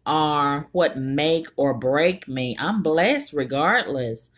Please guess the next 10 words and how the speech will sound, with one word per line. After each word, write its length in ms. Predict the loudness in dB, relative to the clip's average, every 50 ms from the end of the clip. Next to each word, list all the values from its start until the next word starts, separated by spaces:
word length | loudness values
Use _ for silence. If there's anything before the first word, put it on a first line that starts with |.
| -20 -20 -20 _ 0
The 100 | 2 4
donations 800 | 6 6 6 6 4 4 2 2 2 2 0 0 -2 -2 -4 -4 -2
are 260 | -2 0 2 2 0
a 80 | 0 -2
bonus. 600 | -2 -2 0 0 2 0 0 0 -2 -2 -4 -4
The 100 | -4 -2
donations 760 | 0 0 0 2 2 2 0 0 0 -2 -2 -4 -6 -6 -4
are 220 | -2 -2 0 0 -2
a 60 | -4
plus. 880 | -4 -4 -2 0 4 4 4 4 4 2 -2 -4 -10 -14 -18 -20 -20